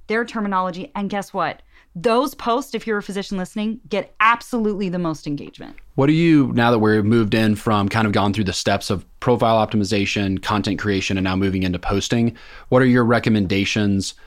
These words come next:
Speaker 2: from a high level that when it comes to post structure that you think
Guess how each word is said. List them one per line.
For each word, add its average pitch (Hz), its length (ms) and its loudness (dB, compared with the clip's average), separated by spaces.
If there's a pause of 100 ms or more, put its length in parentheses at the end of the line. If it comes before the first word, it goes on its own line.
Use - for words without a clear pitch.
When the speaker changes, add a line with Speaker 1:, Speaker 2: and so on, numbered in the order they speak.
(140)
Speaker 2:
from 123 160 2
a - 20 4
high 107 300 0
level 95 500 0 (400)
that 98 400 0 (1400)
when 127 160 0
it 110 80 -2
comes 117 260 0
to - 60 -2
post - 400 -2
structure - 560 -2
that 92 140 -4
you 98 120 -4
think 95 380 -4